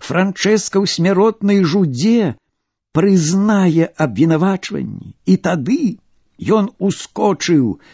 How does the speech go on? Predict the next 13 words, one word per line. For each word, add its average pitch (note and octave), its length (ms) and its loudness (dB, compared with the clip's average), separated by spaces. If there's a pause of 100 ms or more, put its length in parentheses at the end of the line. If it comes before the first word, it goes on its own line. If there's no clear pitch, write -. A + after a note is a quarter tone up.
(140)
і F#3+ 120 4
рвануўся G3 580 0
да F3 120 0
ката, D#3 440 -2 (640)
але D#3+ 220 4
яго D3+ 220 2
паспелі C#3 400 0
схапіць C3 560 -2
за C3+ 120 -4
пояс D3 400 2
дужыя D3 420 2
рукі C#3+ 260 0
Вітэліуса. C3 720 0